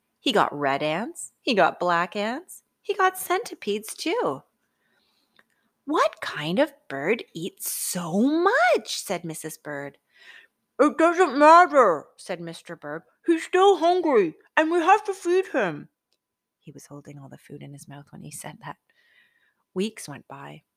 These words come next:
Junior never stopped eating, and he never stopped growing.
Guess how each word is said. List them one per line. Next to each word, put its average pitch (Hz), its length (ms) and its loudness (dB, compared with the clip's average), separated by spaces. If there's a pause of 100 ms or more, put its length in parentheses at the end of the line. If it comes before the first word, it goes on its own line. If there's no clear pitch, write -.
(240)
Junior 156 720 -8
never 156 720 -10
stopped - 600 -16
eating, 151 440 -18 (480)
and 160 260 -4
he 170 260 -4
never 170 840 0 (260)
stopped - 600 -10
growing. 135 680 -10